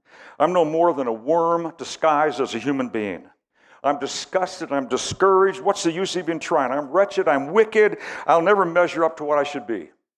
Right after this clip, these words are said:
And incidentally, that is a common response to our continued failure in trying to live a life of good behavior, trying to live up to a standard that we think God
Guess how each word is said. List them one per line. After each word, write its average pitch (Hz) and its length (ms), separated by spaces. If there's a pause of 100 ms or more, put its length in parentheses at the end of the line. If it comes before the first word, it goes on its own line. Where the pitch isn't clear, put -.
(1080)
And 123 120
incidentally, 165 600
that 170 200
is 170 140
a 156 80
common 151 760 (440)
response 143 680
to 131 180
our 131 120
continued 165 680
failure 120 880 (500)
in 127 120
trying 185 580
to 165 140
live 131 460
a 123 60
life 117 540
of 110 160
good 131 240
behavior, 117 680 (460)
trying 208 360
to 190 100
live 185 320
up 180 240
to 139 140
a 127 40
standard 165 600
that 123 160
we 151 120
think 151 400
God 135 380